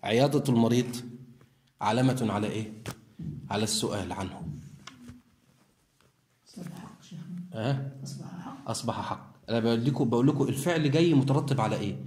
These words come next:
Speaker 1: يعني إيه؟ رد السلام جاي من اللقاء وال-، وال-، إيه؟ والاجتماع. ماشي، عيادة المريض جاي من، منين عرفت إنه مريض؟ إن أنا بقى إيه؟ سألت عنه فعرفت أنني، أنه إيه؟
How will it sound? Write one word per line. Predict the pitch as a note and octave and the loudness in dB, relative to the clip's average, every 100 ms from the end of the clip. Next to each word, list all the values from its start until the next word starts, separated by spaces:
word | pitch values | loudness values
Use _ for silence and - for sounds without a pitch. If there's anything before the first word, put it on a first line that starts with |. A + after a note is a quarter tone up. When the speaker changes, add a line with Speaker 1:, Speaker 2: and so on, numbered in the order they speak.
| - - - - - - - | -14 -18 -20 -20 -20 -18 -6
Speaker 1:
يعني | G2 G#2+ | -2 0
إيه؟ | A#2 - - | 0 0 2
رد | C3+ D3+ | 2 4
السلام | D3 C#3 D#3 D3 | 2 4 6 6
جاي | D3 D#3 | 6 6
من | C3 | 6
اللقاء | A2 G2+ B2 | 6 2 2
وال-، | D3 D#3+ D#3+ | 2 4 4
وال-، | D#3 D3 C#3 | 4 4 4
إيه؟ | C3+ E3 E3 | 4 4 4
والاجتماع. | B2+ C3 C3+ A#2+ G#2 F#2+ - - - _ _ - - - | 2 2 2 0 -2 -4 -10 -18 -20 _ _ -20 -8 0
ماشي، | C3 C3+ G2+ | 2 2 2
عيادة | B2+ D3 C#3+ | 4 2 4
المريض | C3 C#3 C#3+ | 4 4 4
جاي | C3+ D3+ | 6 6
من، | B2+ A2 A#2 | 6 4 4
منين | B2+ D3 D#3+ | 6 8 8
عرفت | C#3 C#3+ | 6 4
إنه | C#3 B2 | 4 4
مريض؟ | A#2+ C3 A#2+ | 4 2 4
إن | A2+ | 4
أنا | B2 | 4
بقى | A#2 | 4
إيه؟ | A#2 C3+ - - - - - | 6 4 2 -4 -8 -8 -10
سألت | - - B2+ D#3 D#3 | -6 0 4 4 4
عنه | A#2+ C#3+ D#3 | 4 4 4
فعرفت | C#3 A2+ C#3+ C#3 | 4 4 2 2
أنني، | B2+ C#3 C#3+ D#3 E3 - - - - | 4 6 6 6 2 -2 -10 -12 -2
أنه | A#2 C3+ C3+ | 4 6 8
إيه؟ | C#3 D3 C#3 | 6 2 -2